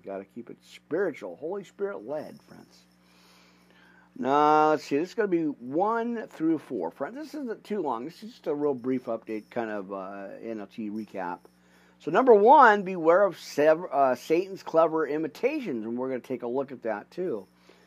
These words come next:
Uh, Satan's work and agents may appear godly, but in the end, they will be exposed for what they really are.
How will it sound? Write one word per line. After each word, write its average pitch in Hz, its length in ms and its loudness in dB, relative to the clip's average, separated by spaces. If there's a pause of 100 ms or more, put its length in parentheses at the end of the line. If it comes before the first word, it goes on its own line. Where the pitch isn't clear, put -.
(340)
Uh, 110 460 -2
Satan's 131 580 -4
work 127 720 0 (120)
and 123 220 -6 (180)
agents 165 1040 -6 (500)
may 339 160 0
appear 269 400 -2
godly, 190 680 -6
but 233 200 4
in 269 100 0
the 202 240 -2
end, 143 240 0
they 160 140 2
will 240 180 0
be 180 340 -8
exposed 202 800 -2
for - 120 -12
what 160 180 -6
they 202 140 -4
really 127 320 -4
are. 233 520 -6